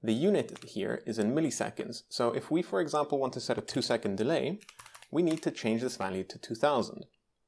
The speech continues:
We save it, put it onto a U S B stick, run it through the machine, and now, every time your Z-axis rises, it will stop for two seconds and then go back down. This way of doing it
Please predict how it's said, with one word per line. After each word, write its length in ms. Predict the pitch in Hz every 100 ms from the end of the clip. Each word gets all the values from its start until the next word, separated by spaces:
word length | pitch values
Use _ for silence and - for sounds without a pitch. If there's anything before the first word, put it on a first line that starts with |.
| _ _ -
We 100 | 214
save 280 | - 170 220
it, 220 | 233 - _ _ _ _ _ _ _ _ _
put 140 | - 139
it 80 |
onto 240 | 131 123 113
a 40 |
U 120 | 107
S 80 | 101
B 140 | - 180
stick, 300 | - 202 - _ _ _ -
run 220 | 123 170
it 160 | 151 -
through 180 | 139 123
the 60 |
machine, 500 | 107 - 170 208 220 - -
and 160 | 113
now, 360 | 123 175 214 214 _ _ _ -
every 260 | 120 135 170
time 280 | 170 170 165
your 100 | 135
Z-axis 540 | 139 143 127 110 -
rises, 500 | 147 185 120 104 - - _ _ _ _ _ -
it 140 | 110
will 140 | 117
stop 360 | 110 - - -
for 140 | -
two 180 | 180 202
seconds 480 | - 208 214 220 226 _ _ _ _ _ _ _ _ -
and 200 | 120 113
then 180 | 117 117
go 140 | 120
back 200 | 117 113
down. 280 | 104 - - - _ _ _ _ _ _ _ _ _ _ _ -
This 280 | 123 175 -
way 180 | 214 202
of 160 | 170
doing 300 | 185 170 101
it 200 | 85 -